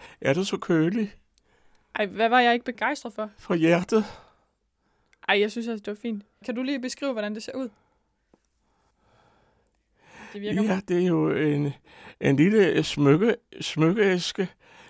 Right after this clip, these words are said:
Speaker 1: til, øh, til, øh, ringe og lidt kæde-, halskæder, hvad man vil. Og det er jo sort stof med, øh, en, en, en ægte broderet, broderet på, på låget. Jeg synes selv, den er flot.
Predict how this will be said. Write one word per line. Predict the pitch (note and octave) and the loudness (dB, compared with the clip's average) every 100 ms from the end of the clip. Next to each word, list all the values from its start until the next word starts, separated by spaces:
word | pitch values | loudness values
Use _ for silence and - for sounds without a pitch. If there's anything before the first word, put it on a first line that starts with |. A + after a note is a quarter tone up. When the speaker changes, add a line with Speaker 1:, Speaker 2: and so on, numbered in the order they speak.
| _ | _
Speaker 1:
til, | - - D#3 C#3+ | -6 2 4 6
øh, | C#3+ C#3 C3 B2 B2+ C3+ G3 - _ | 4 4 2 0 -2 -10 -18 -20 _
til, | _ - D3+ C#3+ | _ -4 0 2
øh, | C3+ B2+ A#2 _ - - - _ | 2 0 -4 _ -20 -20 -20 _
ringe | - A#2+ A#2+ B2 G#3 | -6 2 2 4 0
og | - D#3+ C3 B2+ | 0 0 2 2
lidt | B2 - - C3+ | 0 -2 -8 -8
kæde-, | - B2+ C3 C#3+ | 0 4 4 4
halskæder, | D#3 C3+ C#3 - F#3+ F3+ E3+ | 2 0 0 -2 0 2 2
hvad | D#3 | 2
man | C#3+ | 0
vil. | C#3 F#3+ F#3+ _ - - - | 2 0 -2 _ -20 -20 -10
Og | - C3 | -6 -2
det | C#3+ E3 | 0 2
er | |
jo | D3 | 2
sort | C#3+ - D#3+ | 0 -2 -2
stof | G3 - D#3 E3 - | -2 0 0 0 -2
med, | E3+ D#3+ D#3 D3 C3+ - _ - - - - | 2 2 2 0 -2 -8 _ -20 -20 -18 -6
øh, | C3+ B2+ B2+ C3 C3 | -2 0 0 -2 -2
en, | C#3+ C3+ | -2 -2
en, | C3+ C3+ C3+ | -4 -4 -4
en | C3+ C3 - - | -6 -8 -14 -8
ægte | C#3 F3 - | -6 -2 -4
broderet, | G#3 G3+ E3+ E3 E3 F#3+ | -4 -4 -2 0 -2 -4
broderet | E3+ F3 E3+ - | -6 -2 -2 -2
på, | F#3 F3+ D3+ - - | -2 -2 -2 -4 -6
på | D3 | 0
låget. | C#3+ D3+ E3+ A3+ - _ - - - - _ | 4 4 4 0 -2 _ -20 -20 -20 -20 _
Jeg | E3 | -2
synes | - E3+ | 0 2
selv, | - A#3+ D4+ | 4 4 4
den | B3+ | 2
er | F#3 | 2
flot. | E3 C#3 A2+ - | 2 2 2 -2